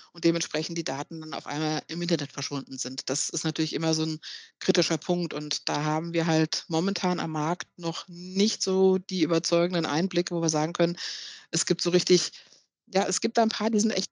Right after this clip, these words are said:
auffällig, sagen wir's mal so. Also, ähm, das Beispiel Chat G P T hatte ich, glaube ich, letztes Jahr auch mal behandelt gehabt,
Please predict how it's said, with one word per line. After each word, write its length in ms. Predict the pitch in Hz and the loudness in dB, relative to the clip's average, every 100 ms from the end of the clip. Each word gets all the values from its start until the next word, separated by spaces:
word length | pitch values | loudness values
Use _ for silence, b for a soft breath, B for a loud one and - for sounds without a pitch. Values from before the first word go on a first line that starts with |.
| _ | _
auffällig, 480 | 139 165 - 123 123 | -4 -4 -2 -2 -2
sagen 200 | 151 160 | -2 -2
wir's 160 | 156 - | -4 -6
mal 120 | 147 131 | -6 -6
so. 200 | 151 143 | -2 -2
Also, 240 | 135 139 B B B B B _ | -2 -4 B B B B B _
ähm, 440 | 156 156 156 143 143 _ - | 2 4 2 -2 -6 _ -6
das 160 | 160 - | -4 -2
Beispiel 320 | 143 147 165 | -2 0 0
Chat 200 | - 170 | 0 0
G 60 | 185 | 0
P 100 | 180 | -2
T 180 | - 165 | 0 -2
hatte 160 | 160 165 | -2 -4
ich, 120 | - | -6
glaube 180 | 151 - | -6 -6
ich, 120 | - | -6
letztes 300 | 143 - 170 | -4 -4 -2
Jahr 140 | 160 131 | -2 -4
auch 100 | 170 | -4
mal 120 | 160 | -4
behandelt 480 | 147 143 170 196 - | -4 -2 2 2 2
gehabt, 480 | 180 175 - - | -2 -4 -2 -4